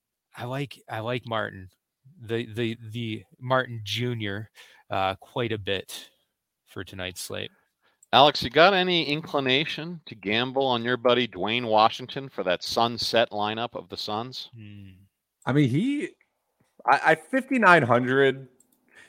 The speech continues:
Speaker 3: I don't love that price. I'm gonna be honest, 'cause he can't give over twenty-seven minutes apparently.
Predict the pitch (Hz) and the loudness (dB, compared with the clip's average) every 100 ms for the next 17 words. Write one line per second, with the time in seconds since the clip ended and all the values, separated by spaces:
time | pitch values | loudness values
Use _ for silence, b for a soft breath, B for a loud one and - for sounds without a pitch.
0 | b b b _ _ 147 156 139 127 131 | b b b _ _ 6 6 8 6 8
1 | 123 - 113 117 143 - 113 110 107 104 | 6 6 6 6 4 -6 -4 -2 0 2
2 | 95 107 123 123 113 95 - 101 101 107 | 2 0 -2 -2 -6 -6 -2 0 0 0
3 | 95 90 98 104 98 92 98 92 90 92 | -2 -2 -4 -6 -6 -2 -2 0 -2 -2
4 | 107 110 110 110 110 120 120 | -2 0 2 2 0 -2 -4